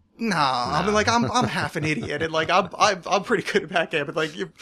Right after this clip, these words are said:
Speaker 1: it's, it's not chess, you know.
Speaker 2: Yeah.
Speaker 1: But the, uh, we have a call if you wanna listen to it.
Speaker 2: Sure.
Speaker 1: This is from, uh, Escondido, California.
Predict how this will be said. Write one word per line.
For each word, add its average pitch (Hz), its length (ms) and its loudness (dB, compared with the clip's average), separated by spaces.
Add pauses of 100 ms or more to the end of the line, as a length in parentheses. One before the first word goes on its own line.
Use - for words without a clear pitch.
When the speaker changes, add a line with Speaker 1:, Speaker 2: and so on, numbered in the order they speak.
(220)
Speaker 1:
it's, 180 320 -4
it's - 340 -8
not 240 220 0
chess, 135 560 -4
you 175 80 -6
know. 160 160 -8 (840)
Speaker 2:
Yeah. 196 80 -8
Speaker 1:
But - 300 -8
the, 214 340 0
uh, 233 40 2
we 233 100 0
have 240 80 4
a 240 40 -4
call 247 240 4
if 262 60 -4
you 190 60 -6
wanna 147 160 -4
listen 170 240 -8
to 143 160 -6
it. 170 160 -8
Speaker 2:
Sure. - 500 -6
Speaker 1:
This 202 140 -8
is - 60 -14
from, 202 440 -4
uh, 196 280 -4
Escondido, 208 500 -4
California. 214 580 -8